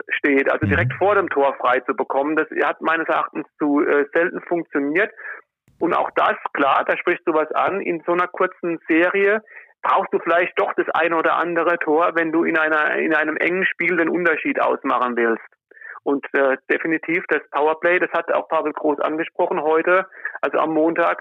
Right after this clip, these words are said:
Speaker 1: ähm, werden sie weiter am Powerplay arbeiten. Das war übrigens auch eine Sache,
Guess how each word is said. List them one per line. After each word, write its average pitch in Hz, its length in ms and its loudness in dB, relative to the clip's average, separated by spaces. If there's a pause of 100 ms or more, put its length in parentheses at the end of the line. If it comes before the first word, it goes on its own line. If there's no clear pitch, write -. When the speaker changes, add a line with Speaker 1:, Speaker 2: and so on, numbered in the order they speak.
Speaker 1:
ähm, 160 300 -2
werden 147 340 0
sie 180 460 0
weiter 147 500 0
am 165 120 -4
Powerplay 156 480 2
arbeiten. 123 480 0
Das 131 120 0
war 151 140 2
übrigens 175 300 -2
auch 165 160 0
eine 180 180 -2
Sache, 180 240 0